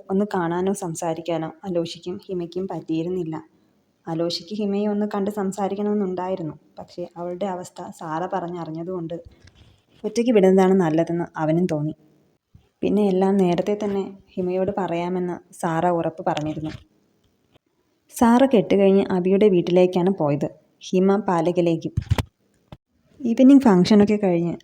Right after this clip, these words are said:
തിരിച്ചെത്തിയപ്പോൾ തന്നെ നന്നേ വൈകിയിരുന്നു. വാടി തളർന്നിരിക്കുന്നവളുടെ കയ്യിൽ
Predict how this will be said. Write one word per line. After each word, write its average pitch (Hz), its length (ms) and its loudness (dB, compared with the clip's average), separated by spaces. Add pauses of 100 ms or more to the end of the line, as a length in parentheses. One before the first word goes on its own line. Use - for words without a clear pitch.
(160)
തിരിച്ചെത്തിയപ്പോൾ 175 800 0
തന്നെ 170 260 0 (180)
നന്നേ 170 300 4
വൈകിയിരുന്നു. 160 680 6 (1160)
വാടി 208 400 2
തളർന്നിരിക്കുന്നവളുടെ 190 960 4
കയ്യിൽ 175 320 2